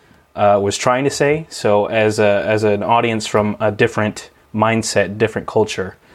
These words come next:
you, you read it like the subtitles are what you would understand hearing it,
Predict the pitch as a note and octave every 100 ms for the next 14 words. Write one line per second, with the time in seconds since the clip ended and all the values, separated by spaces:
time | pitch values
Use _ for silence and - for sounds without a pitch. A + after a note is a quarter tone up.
0 | - - G#2+ A2 G#2+ A2+ G#2+ A2 B2+ C3
1 | G#2+ - - - _ _ _ - G#2 G2+
2 | G#3 G2 - B2 A#2 A2+ G#2 F#2 - -
3 | - - G#2 G#2+ G#2 G2+ G2+ G#2+ G#2 G2
4 | - _ A#2+ A#2+ G#2 - A#2 A2 G2+ G2
5 | - - - - G2+ F#2+ F2+ F2+ -